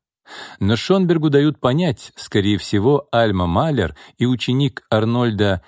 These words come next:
Эрвин Рац, что в стенах обновлённой школы сильны антисемитские настроения, и что даже сам Кандинский допускает неуважительные высказывания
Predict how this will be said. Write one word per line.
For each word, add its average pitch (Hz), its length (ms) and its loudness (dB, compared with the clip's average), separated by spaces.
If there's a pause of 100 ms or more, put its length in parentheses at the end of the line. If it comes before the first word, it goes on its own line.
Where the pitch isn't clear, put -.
(220)
Эрвин 101 480 0 (100)
Рац, 147 460 -2 (160)
что 131 560 2
в - 80 -12
стенах 127 640 -2
обновлённой 113 720 2
школы 160 520 0 (180)
сильны 113 760 0
антисемитские 98 880 -2
настроения, 113 800 -2 (440)
и 101 120 0
что - 180 -2
даже 107 240 2
сам 107 300 0
Кандинский 107 640 0
допускает 101 640 0
неуважительные 101 760 0
высказывания 87 800 -2